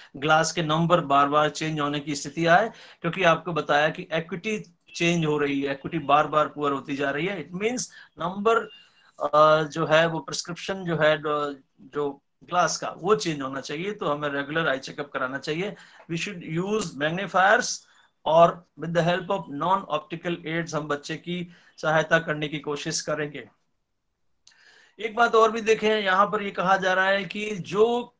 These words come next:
close contact वाले games हैं जिसमें कि हमें एक दूसरे से बहुत, एक दूसरे को क्लोज contact में आना पड़ता है, इस तरह के गेम्स को भी avoid करना चाहिए, क्योंकि कई बार बच्चे का चूंकि, अ, field poor है, हो सकता है वो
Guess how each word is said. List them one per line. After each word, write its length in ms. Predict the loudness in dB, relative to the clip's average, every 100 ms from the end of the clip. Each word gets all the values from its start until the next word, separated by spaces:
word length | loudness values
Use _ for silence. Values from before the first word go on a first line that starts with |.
| _
close 460 | -8 -2 0 0 -2
contact 600 | 0 0 0 0 -2 2
वाले 260 | 0 0
games 520 | -2 -2 0 0 0 -2
हैं 180 | -6
जिसमें 360 | -6 -8 -6 -6
कि 80 | -4
हमें 240 | -4 -4
एक 140 | -8 -12
दूसरे 240 | -12 -12
से 80 | -12
बहुत, 400 | -8 -8 -8 -12 _ _ _ _
एक 100 | -12
दूसरे 280 | -10 -6 -6
को 320 | -2 -2 -2
क्लोज 520 | -4 -14 0 6 6
contact 460 | 6 0 2 -2 -2
में 100 | 2
आना 220 | 2 2
पड़ता 320 | 2 0 -2
है, 180 | -4 -4 -8
इस 160 | -4
तरह 120 | -2
के 120 | 0 -2
गेम्स 480 | -2 -2 0 -4
को 140 | -4 -4
भी 200 | 0 0
avoid 400 | 2 2 0 0
करना 260 | 0 0
चाहिए, 280 | 0 0 0
क्योंकि 220 | -2 -4
कई 300 | -4 -2 0
बार 320 | 4 6 6 2 -10 -20 -8 -4
बच्चे 220 | -2 0
का 80 | 0
चूंकि, 380 | -2 -6 -6
अ, 720 | -6 -10 -6 0 2 2 0 -4 _ _ -4
field 300 | -2 -2 2
poor 260 | 4 6
है, 160 | 6 4
हो 140 | 2
सकता 320 | -2 -2 0
है 60 | 0
वो 320 | 0 -4 -8